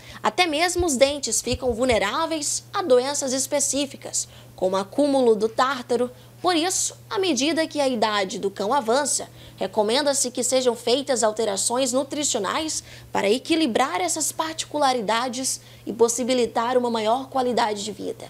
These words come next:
Uma das principais alterações da nutrição na senilidade em relação a outras é, sem dúvidas, a adição de mais proteínas de alta qualidade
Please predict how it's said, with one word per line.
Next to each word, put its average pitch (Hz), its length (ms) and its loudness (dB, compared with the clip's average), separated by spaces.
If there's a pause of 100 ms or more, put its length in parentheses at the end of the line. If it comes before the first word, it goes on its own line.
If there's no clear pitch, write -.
(160)
Uma 202 160 0
das 226 200 4
principais 302 640 0
alterações 262 640 0
da 233 100 0
nutrição 214 600 -2
na 196 140 -4
senilidade 269 1040 -2
em 370 80 -2
relação 240 480 -2
a 190 80 0
outras 247 520 2 (380)
é, - 100 4
sem 370 260 2
dúvidas, 311 560 0
a 285 120 -2
adição 269 440 -2
de 240 140 -2
mais 262 380 0
proteínas 302 680 0
de 247 80 4
alta 285 240 0
qualidade 262 720 0